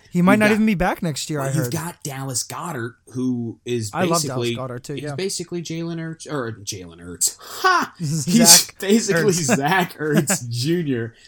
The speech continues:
Speaker 2: for a
Speaker 1: Yeah.
Speaker 2: potential Jalen Hurts to be the starting
Speaker 1: Mm-hmm.
Speaker 2: quarterback. And not to mention, dude,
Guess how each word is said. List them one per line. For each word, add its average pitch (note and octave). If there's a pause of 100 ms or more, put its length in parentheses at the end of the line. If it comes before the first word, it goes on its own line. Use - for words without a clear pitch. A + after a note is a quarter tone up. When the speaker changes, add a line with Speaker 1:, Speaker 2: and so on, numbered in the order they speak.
(100)
Speaker 2:
for E3+
a C3+
Speaker 1:
Yeah. A#2
Speaker 2:
potential C3+
Jalen A2 (100)
Hurts A2+
to -
be G2+
the F2
starting F#2
Speaker 1:
Mm-hmm. F#2+
Speaker 2:
quarterback. F#2+ (300)
And C3
not D#3+
to C4
mention, G3
dude, E3+